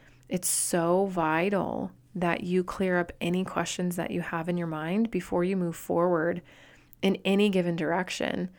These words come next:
that you have really hard, provable data,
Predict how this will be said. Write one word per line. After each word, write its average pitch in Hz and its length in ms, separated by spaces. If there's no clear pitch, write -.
that 175 160
you 190 140
have 185 560
really 196 580
hard, 185 480
provable 180 560
data, 170 640